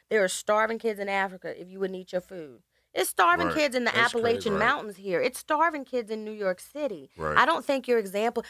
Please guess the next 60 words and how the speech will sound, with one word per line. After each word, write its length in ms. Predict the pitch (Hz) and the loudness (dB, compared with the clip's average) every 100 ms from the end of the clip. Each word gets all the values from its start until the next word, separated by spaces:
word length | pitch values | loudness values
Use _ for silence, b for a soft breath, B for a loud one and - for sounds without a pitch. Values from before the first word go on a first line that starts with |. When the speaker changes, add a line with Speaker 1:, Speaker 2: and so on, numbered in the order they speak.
| B - | B -4
Speaker 1:
but 160 | 214 | -2
that, 220 | 214 214 - | 2 0 0
it 80 | 233 | 0
was 140 | 233 | 0
the 140 | 190 | 0
example 420 | 202 180 208 226 208 | -2 0 -2 0 -2
'cause 160 | 202 | -6
it 80 | 185 | -8
was 140 | 180 | -6
basically, 480 | 175 190 202 190 185 | 0 0 0 -4 -14
do 120 | 170 | -16
you 120 | 180 175 | -16 -12
know 320 | 180 233 277 | -4 0 0
how 220 | 220 165 160 | -2 -8 -6
bad 400 | 190 196 202 185 | -6 -2 -4 -4
life 400 | 170 185 214 - | -4 -2 -2 -4
is 160 | 185 185 | -8 -8
in 100 | 185 | -8
Africa? 460 | 170 165 - 165 | -2 -2 -2 -18
You 180 | 170 180 | -18 -20
could 320 | _ 254 247 | _ -2 -2
be 140 | 190 214 | -6 -12
there 240 | 185 190 | -4 -2
starving. 580 | 190 - 180 175 165 135 b | -4 -6 -2 0 -2 -6 b
Speaker 3:
Right. 240 | - 110 214 | -6 -2 2
Speaker 1:
It 100 | 277 | 0
was 120 | 226 | 0
Speaker 2:
Have 80 | 180 | -2
you 60 | 240 | 0
been 140 | 302 | 2
to 60 | 311 - | 0 2
Speaker 1:
motherfuckers. 140 | 285 | 4
Speaker 2:
Alabama? 640 | 113 - 90 107 127 135 123 | 4 2 2 0 0 -4 0
Speaker 1:
It's 280 | 247 180 123 | 0 2 2
Speaker 2:
<laughs> 20 | |
Speaker 1:
in 160 | 247 233 | 2 4
Alabama. 600 | 254 269 262 202 240 262 | 4 4 2 0 0 0
It's 140 | 240 - | -2 -2
people 260 | 269 254 | -6 -2
in 140 | 208 185 | -2 0
Brooklyn. 420 | 190 247 254 240 | 0 0 0 -2
It's 140 | 190 | -2
pe-, 120 | - 240 | -4 -2
I 60 | |
mean, 100 | 202 214 | 2 2
Speaker 2:
Alabama's, 300 | 220 233 214 | 2 2 0
Speaker 1:
Skid 220 | 247 277 247 | 4 4 4
Speaker 2:
if 60 | |
you 60 | 220 | 4
Speaker 1:
Row 160 | 226 | 4
Speaker 2:
wanna 120 | 247 233 | 4 2
Speaker 1:
in 0 | |
Speaker 2:
do 60 | 220 | 2
development 320 | 214 208 202 240 | 4 4 4 2
Speaker 1:
L 80 | |
A. 40 | 269 | 0
Speaker 2:
work, 220 | 98 95 | -2 0
go 140 | 101 | 0
to 40 | 107 | 0
Alabama. 500 | 104 98 98 85 | 0 0 -2 -2